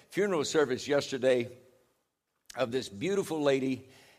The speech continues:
uh, minister's wife, the wife of, uh, Chaplain James Collier of the Jackson County Jail Ministry. And she was just one of those incredible people who was beautiful,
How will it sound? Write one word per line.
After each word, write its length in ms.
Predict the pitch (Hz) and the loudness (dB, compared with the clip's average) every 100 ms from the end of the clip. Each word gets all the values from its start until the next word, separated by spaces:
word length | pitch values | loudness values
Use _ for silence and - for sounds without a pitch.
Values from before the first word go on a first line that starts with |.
| _ - | _ -4
uh, 180 | 107 | -2
minister's 580 | 101 117 170 170 160 135 | 0 0 0 0 -4 -6
wife, 400 | 117 135 135 127 | 2 4 4 2
the 100 | 127 | -4
wife 400 | 117 127 127 - | 2 2 2 0
of, 400 | 120 110 87 - - | -2 -4 -6 -16 -8
uh, 260 | 113 98 92 | -4 -4 -6
Chaplain 520 | - 143 120 120 104 | -2 0 0 -4 -8
James 300 | 104 117 101 | -6 -6 -8
Collier 460 | - 123 117 107 | 0 2 2 -2
of 200 | 101 107 | -6 -6
the 120 | 98 92 - - | -6 -8 -14 -12
Jackson 280 | 127 120 117 | -4 -4 -4
County 260 | 123 107 87 | -6 -6 -8
Jail 440 | 87 127 131 127 104 - _ 101 | -2 2 2 0 -6 -16 _ -12
Ministry. 640 | 107 127 123 - 120 117 113 - - - _ | -8 -6 -6 -6 -6 -6 -8 -20 -20 -20 _
And 300 | - 120 120 | -4 -2 -2
she 600 | 101 - 214 196 185 131 101 - - _ 123 | -4 -6 -4 -4 -6 -8 -16 -20 -20 _ -10
was 260 | 123 143 | -4 -2
just 200 | 147 165 | -2 -2
one 180 | 165 156 | 0 2
of 60 | 139 | 2
those 220 | 135 123 | 2 0
incredible 480 | 120 - 185 170 160 | -4 2 4 4 2
people 360 | 156 156 151 | 0 2 0
who 200 | 135 147 | 2 0
was 260 | 123 117 - - - _ - 110 | 0 -4 -6 -16 -20 _ -16 -4
beautiful, 800 | 180 190 180 170 175 170 - | 2 4 4 4 4 2 -4